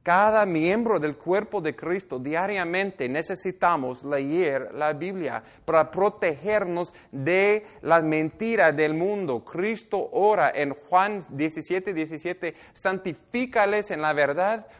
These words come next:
tu palabra es verdad". Necesitamos esta palabra para sobrevivir espiritualmente. Y como iglesia,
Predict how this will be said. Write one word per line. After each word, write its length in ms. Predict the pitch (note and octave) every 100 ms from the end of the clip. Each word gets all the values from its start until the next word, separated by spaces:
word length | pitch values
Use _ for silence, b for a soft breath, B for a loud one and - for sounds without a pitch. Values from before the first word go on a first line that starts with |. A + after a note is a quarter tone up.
| B _
tu 320 | A3 A#3+ A3+
palabra 760 | D3 C#3 D3 D#3+ F#3+ G3 G3 - -
es 400 | D3 D#3+ D#3 - -
verdad". 520 | C#3 B2+ A2 G#2 G#2 _ b b
Necesitamos 1160 | D3+ F3 G3 - F#3 - - D#3 G3+ F#3+ D#3+ -
esta 280 | D#3 D#3 D3
palabra 680 | - C3+ C3 D3 D#3 D#3
para 280 | - E3+ E3+
sobrevivir 1400 | - - F3 F#3+ F#3 F#3 D3+ D3+ C#3+ C3 F3+ F#3+ C#3 B2 -
espiritualmente. 1120 | - - C#3 A#2 B2 A2+ G#2+ G#2+ G#2 - - _ _ _ b b b b b
Y 180 | E3
como 400 | - G#3+ B3 B3
iglesia, 680 | G3+ D3+ E3 F3+ - - -